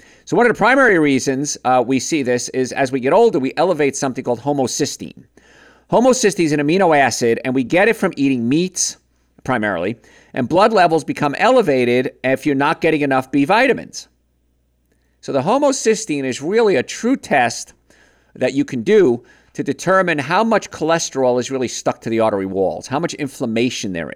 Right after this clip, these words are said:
is. Because if we get a chance, we'll, we can talk about it today. If not, we'll have to do another, another episode of this show. Is that cholesterol, you can have high cholesterol and not have a heart attack. You'd have low cholesterol and die of a heart attack.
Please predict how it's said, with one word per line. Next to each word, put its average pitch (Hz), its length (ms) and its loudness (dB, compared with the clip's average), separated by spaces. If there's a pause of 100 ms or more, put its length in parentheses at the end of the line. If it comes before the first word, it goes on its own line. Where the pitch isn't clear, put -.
is. - 160 -18 (600)
Because 156 360 2
if - 180 -4
we 165 80 0
get 202 140 0
a 196 40 -4
chance, 254 360 -2
we'll, 143 220 -8
we 131 100 -16
can 131 100 -8
talk 196 180 -2
about 135 180 0
it 135 80 -6
today. 156 260 0
If 127 120 -4
not, 135 140 -2
we'll 127 80 -2
have 127 120 -6
to - 60 -20
do 113 100 -4
another, 107 300 0
another 98 420 -6
episode 104 360 -4
of 90 80 -6
this 92 100 -6
show. 90 260 -4 (1600)
Is 151 160 0
that 156 320 2
cholesterol, 127 1040 2 (220)
you 143 180 -6
can 262 140 0
have 202 140 2
high 175 180 2
cholesterol 165 560 0
and 127 60 -2
not 131 120 2
have 120 100 2
a 110 40 -2
heart 208 160 2
attack. 87 340 -6
You'd 147 100 -2
have 131 120 0
low 196 120 4
cholesterol 135 460 0
and 110 80 -2
die 101 140 0
of 98 80 -2
a 101 40 -2
heart 175 160 2
attack. - 380 -14